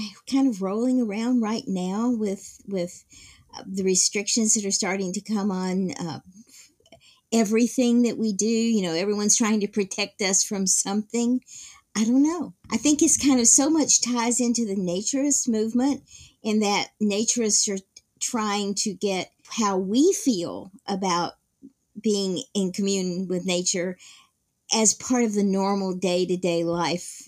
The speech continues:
for ourselves and for other people, that, that there's some, there's some real tie in here. And there's the, I think the same stigmas apply for women, at least in both,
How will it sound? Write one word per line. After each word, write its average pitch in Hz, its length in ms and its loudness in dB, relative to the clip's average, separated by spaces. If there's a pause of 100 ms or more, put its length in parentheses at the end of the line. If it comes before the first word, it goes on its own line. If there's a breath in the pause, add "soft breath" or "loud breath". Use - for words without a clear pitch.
for 190 120 -4
ourselves 208 840 2 (500 loud breath)
and 285 200 4
for 226 100 0
other 175 220 -2
people, 269 460 -2
that, 190 340 -2 (120)
that 196 360 -4
there's 220 280 0
some, 233 440 2 (280)
there's 220 220 4
some 233 180 6
real 240 220 2
tie 247 380 -2
in 208 280 0
here. 170 440 -4 (520 loud breath)
And 202 440 0
there's 202 240 2
the, - 260 -2
I 220 60 2
think 220 220 -2
the 202 60 -2
same 196 300 2
stigmas 233 760 0
apply 190 640 -6 (840 loud breath)
for 190 140 0
women, 247 400 2
at - 100 -8
least 170 260 -2
in 160 140 -4
both, 170 400 -4